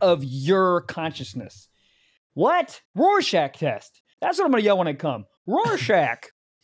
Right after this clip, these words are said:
Speaker 1: Okay, let's get
Speaker 2: What's
Speaker 1: back on
Speaker 2: what's
Speaker 1: track.
Speaker 2: that? Muse. Who, who would, we're, okay, in a world where you, uh, would, uh, be single or have approval from the lady,
Speaker 1: Uh-oh.
Speaker 2: who's your muse?
Speaker 1: My
Speaker 2: Oh,
Speaker 1: girlfriend.
Speaker 2: yeah.
Speaker 1: Yeah,
Speaker 2: I
Speaker 1: man,
Speaker 2: was gonna
Speaker 1: how,
Speaker 2: say the same
Speaker 1: how do
Speaker 2: thing.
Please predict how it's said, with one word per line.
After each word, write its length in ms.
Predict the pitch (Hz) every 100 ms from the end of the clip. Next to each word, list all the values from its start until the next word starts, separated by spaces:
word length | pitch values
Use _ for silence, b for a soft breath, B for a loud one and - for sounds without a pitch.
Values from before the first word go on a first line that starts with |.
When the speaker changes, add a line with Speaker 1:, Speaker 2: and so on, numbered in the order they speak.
| B B B _ -
Speaker 1:
Okay, 420 | 254 170 110 107 _
let's 140 | - 165
get 120 | -
Speaker 2:
What's 60 | 208
Speaker 1:
back 200 | 208 160
on 120 | 147
Speaker 2:
what's 60 | 127
Speaker 1:
track. 280 | 143 -
Speaker 2:
that? 120 | - 165
Muse. 260 | 190 156 110
Who, 260 | 175 220 175
who 100 | 214
would, 220 | 214 - b b _ -
we're, 220 | 135 165
okay, 360 | 160 165 123 98 -
in 100 | 160
a 80 | 160
world 380 | 165 175 185 143
where 480 | 147 143 139 131 127
you, 500 | 123 139 135 131 -
uh, 380 | 117 110 107 95
would, 240 | 107 113 98 _ _ _ _
uh, 280 | 117 104 98 107
be 140 | 113
single 280 | - 165 185
or 200 | 135 131
have 200 | 123 120
approval 400 | 113 135 127 143
from 140 | 127
the 80 | 123
lady, 300 | 113 87 - _
Speaker 1:
Uh-oh. 280 | 175 160 123 - _ _ _
Speaker 2:
who's 160 | 127 120
your 80 |
muse? 440 | 104 95 69 - - _ - _ _ _ _ _ _ _ _ _ _ _ _ _ _ _
Speaker 1:
My 60 | 135
Speaker 2:
Oh, 40 | 127
Speaker 1:
girlfriend. 280 | 110 117 110 _ _ _ _ -
Speaker 2:
yeah. 360 | 139 160 139 - _ _ _ _
Speaker 1:
Yeah, 160 | 214
Speaker 2:
I 20 | 175
Speaker 1:
man, 100 | 165
Speaker 2:
was 100 | 165
gonna 100 | 247
Speaker 1:
how, 40 |
Speaker 2:
say 80 | 208
the 80 | 135
same 160 | - 147
Speaker 1:
how 120 | 277
do 60 | -
Speaker 2:
thing. 120 | 247